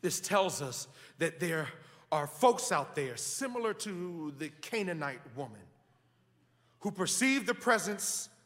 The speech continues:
of the Lord, persistently pushed to get to Jesus,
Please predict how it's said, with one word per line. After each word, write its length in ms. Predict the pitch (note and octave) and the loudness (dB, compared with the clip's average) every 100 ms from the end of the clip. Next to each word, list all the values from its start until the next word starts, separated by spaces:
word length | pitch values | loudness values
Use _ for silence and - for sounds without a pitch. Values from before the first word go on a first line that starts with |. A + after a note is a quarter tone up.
| _ _ - | _ _ -4
of 140 | F3 | 0
the 60 | F#3 | 0
Lord, 400 | E3 A2+ G#2 G#2+ - _ _ _ _ - _ _ _ _ - | 0 -4 -8 -16 -20 _ _ _ _ -20 _ _ _ _ -10
persistently 880 | D#3+ - - A3+ A3+ A3+ F#3+ F#3 | -6 -2 0 0 0 -4 -2 -2
pushed 680 | - - - C4+ G#3+ A#2+ - - - - _ - | -4 -10 2 6 6 4 -4 -10 -20 -20 _ -8
to 120 | F3 | -6
get 320 | B2 G#3+ A3 | 2 2 2
to 80 | G#3+ | -4
Jesus, 720 | D3 D#3+ F#3+ C3+ B2 - - | -4 -4 -4 -4 -6 -6 -8